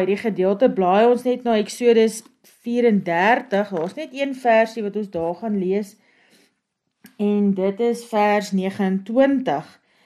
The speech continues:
Toe Moses van die berg Sinaï afkom, die twee kliptafels met die getuienis, was in Moses se hand toe hy van die berg afkom,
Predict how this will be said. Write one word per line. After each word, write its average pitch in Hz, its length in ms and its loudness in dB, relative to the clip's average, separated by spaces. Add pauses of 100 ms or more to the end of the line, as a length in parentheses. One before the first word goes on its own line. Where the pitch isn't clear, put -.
(460)
Toe 381 200 6
Moses 262 520 4
van 233 160 4
die 190 80 0
berg 196 320 2
Sinaï 254 560 -2
afkom, 151 640 -6 (260)
die 196 120 -4
twee 277 280 0
kliptafels 220 800 0
met 185 160 -4
die 190 100 -12
getuienis, 190 840 -2 (400)
was 190 240 -4
in 294 160 2
Moses 208 400 0
se 190 80 -4
hand 175 400 -4
toe 175 80 -4
hy 151 160 -4
van 185 160 -6
die 170 80 -8
berg 156 320 -8
afkom, 143 520 -14